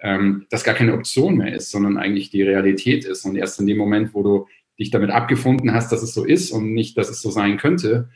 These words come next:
ähm, kannst du anfangen, dir zu überlegen, wo ist denn da dein Platz für die Zukunft? Wo passt du denn da rein? Was brauchst du für Fähigkeiten? Was brauchst du für Qualifikationen? Ähm, welche technischen Grundlagen brauchst du dafür? Welche Systeme brauchst du dafür? Und da hat das C-Wort,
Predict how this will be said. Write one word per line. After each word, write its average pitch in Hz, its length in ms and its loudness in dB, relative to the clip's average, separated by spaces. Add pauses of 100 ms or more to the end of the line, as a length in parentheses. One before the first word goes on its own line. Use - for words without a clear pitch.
(320)
ähm, 110 160 -2
kannst 110 280 -2
du 131 100 4
anfangen, 113 460 2
dir 107 100 2
zu 107 140 -4
überlegen, 101 420 2
wo 101 100 2
ist - 140 -6
denn 95 120 -2
da 98 100 -2
dein 95 180 -4
Platz 117 300 -2
für 101 160 0
die 95 100 0
Zukunft? 90 540 -6
Wo 104 80 0
passt 101 320 -4
du 113 100 2
denn 104 160 4
da 95 140 2
rein? 110 340 0
Was 92 160 -2
brauchst 104 300 -4
du 107 60 -20
für 98 140 -6
Fähigkeiten? 113 600 0
Was 95 120 -4
brauchst 101 260 -4
du - 40 -20
für 101 140 -4
Qualifikationen? 104 1000 0 (320)
Ähm, 107 340 -2
welche 104 220 0
technischen 135 440 4
Grundlagen 104 520 4
brauchst 95 380 0
du - 20 -8
dafür? 92 580 0
Welche 98 460 2 (160)
Systeme 135 540 2
brauchst 92 320 -4
du 95 40 -10
dafür? 95 420 -2
Und 92 160 -6
da 92 120 -4
hat 110 200 -2
das - 360 -2 (140)
C-Wort, 120 840 0